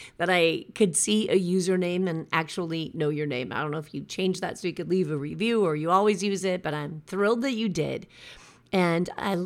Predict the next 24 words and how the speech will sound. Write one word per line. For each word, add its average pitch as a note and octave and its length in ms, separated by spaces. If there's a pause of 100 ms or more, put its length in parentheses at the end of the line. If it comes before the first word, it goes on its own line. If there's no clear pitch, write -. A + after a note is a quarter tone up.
(160)
I E3+ 200
thank G3 280
you F3+ 80
so F3+ 160
much F3 340
for F3 140
listening, E3+ 480
and D#3 80
I'm D#3 160
so D#3+ 240
thrilled D#3 300
to E3+ 80
hear D#3+ 240
that D3 240
the E3 100
podcast D#3+ 600
does D#3 280
give D#3+ 200
you E3 120
some E3 220
support D#3 420
and D#3+ 140
help, D#3 280
Wendy. E3+ 400